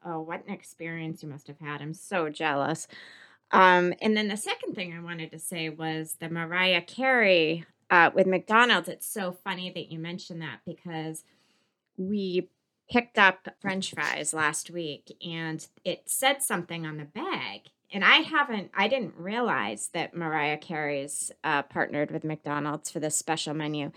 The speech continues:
So I had no idea what it was until you just told me. <laughs> But I would be more than happy to take a field trip to McDonald's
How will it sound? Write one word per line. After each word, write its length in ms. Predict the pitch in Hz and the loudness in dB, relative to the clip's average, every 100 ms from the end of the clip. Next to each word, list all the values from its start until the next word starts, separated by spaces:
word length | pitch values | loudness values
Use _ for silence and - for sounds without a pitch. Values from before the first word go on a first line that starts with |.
| - _ | -18 _
So 160 | - 214 | -8 2
I 120 | 254 | 4
had 260 | 294 254 185 | 4 0 2
no 300 | 185 196 185 | 2 4 4
idea 400 | 196 180 185 170 | 4 2 -2 -2
what 120 | 170 | -2
it 140 | - | -4
was 240 | 196 185 170 | -2 -2 -2
until 320 | 110 165 185 | -8 -6 -6
you 200 | 170 175 | -4 -8
just 380 | 175 175 165 - | -6 -6 -6 -6
told 240 | 175 170 | -6 -4
me. 340 | 151 - 226 - | -8 -6 -6 0
<laughs> 60 | - 359 - - - - _ | 6 6 6 -12 -14 -20 _
But 100 | 240 | 4
I 160 | 240 294 | 10 10
would 180 | 480 440 | 10 4
be 300 | 220 180 175 - _ _ | 2 0 -2 -10 _ _
more 580 | 233 262 311 466 508 508 | 4 4 6 8 10 10
than 160 | 392 285 | 8 6
happy 540 | 262 220 180 - 175 | 4 2 2 0 -6
to 180 | 170 - | -6 -8
take 260 | 208 208 190 | -4 -4 -6
a 60 | |
field 380 | 190 - 175 175 | -10 -8 -6 -6
trip 260 | - 175 - | -8 -12 -10
to 100 | 190 | -8
McDonald's 680 | 175 175 165 160 151 156 | -8 -8 -10 -10 -10 -14